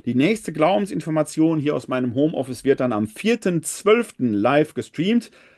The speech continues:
Dann geht's um Nikolaus von Myra, Bischof, Konzilsvater von Nicäa und Legende. Die Legende kennen Sie alle, aber dieser Mann hat noch mehr im Petto. Also wenn Sie etwas über den heiligen Nikolaus erfahren wollen, nicht nur das, was man sich so allgemein erzählt,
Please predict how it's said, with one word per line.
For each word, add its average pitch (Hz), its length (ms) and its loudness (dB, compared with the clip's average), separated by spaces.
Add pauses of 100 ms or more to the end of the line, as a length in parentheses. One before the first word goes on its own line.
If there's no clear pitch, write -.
Dann 226 260 2
geht's 247 580 -2
um 277 400 2 (560)
Nikolaus 156 460 2
von 165 180 2
Myra, 143 540 4 (260)
Bischof, 190 580 2
Konzilsvater 151 720 -2
von 131 160 0
Nicäa 123 580 -2 (100)
und 127 140 -6
Legende. 110 540 -2 (600)
Die - 40 -10
Legende 139 640 -2 (160)
kennen 123 160 -2
Sie 127 140 -4
alle, 117 320 -2 (360)
aber 98 220 -6
dieser 117 220 -4
Mann 127 340 -4
hat - 180 -12
noch 120 140 -6
mehr 101 160 -4
im 69 100 -12
Petto. - 380 -18
Also 120 300 -2
wenn 123 120 -6
Sie 123 80 -8
etwas 123 220 -6
über 123 140 -8
den 101 160 -6
heiligen 120 280 -2
Nikolaus 117 460 -2
erfahren 117 460 -6
wollen, 107 400 -4 (480)
nicht - 160 -4
nur 117 80 -4
das, 113 180 -2
was 123 160 -6
man 113 140 -8
sich 104 100 -12
so 92 120 -8
allgemein 98 580 -2
erzählt, 151 600 0